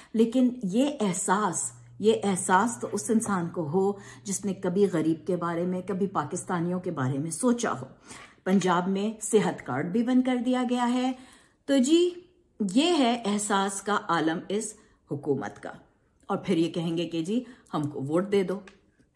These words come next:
अच्छा, वोट तो उन्होंने मांगना उस वक्त है जब ये इलेक्शंस कराएं। दूसरी तरफ ये है कि एक तरफ तो आप जो है गरीब को दबाए चले जा रहे हैं, दबाए चले जा रहे हैं।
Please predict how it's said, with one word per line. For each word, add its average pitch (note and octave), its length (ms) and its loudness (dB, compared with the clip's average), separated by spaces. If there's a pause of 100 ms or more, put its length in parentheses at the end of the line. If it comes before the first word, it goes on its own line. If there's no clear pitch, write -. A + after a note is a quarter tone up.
(320)
अच्छा, - 280 -2 (400)
वोट A3 340 8
तो C4+ 60 8
उन्होंने A3 420 6
मांगना G#3 380 6
उस A#3 200 -2
वक्त C4 160 0
है F3+ 60 2
जब C#3+ 160 0
ये D#3 120 2
इलेक्शंस G#3 420 4
कराएं। F3+ 300 -2 (380)
दूसरी G4 480 6
तरफ G#3 440 0
ये E3+ 140 4
है E3+ 200 0
कि B3 340 -2
एक D4+ 260 0
तरफ D4 280 -2
तो C#4+ 100 -2
आप A#3 340 -2
जो A3+ 80 0
है A3 140 2
गरीब G3+ 340 0
को A3 80 4
दबाए C#3+ 320 0
चले B3+ 240 0
जा A#3 160 2
रहे A#3 100 2
हैं, A#3+ 100 2
दबाए F3+ 380 -2
चले C4+ 260 2
जा B3 180 2
रहे B3+ 100 4
हैं। C#4+ 80 2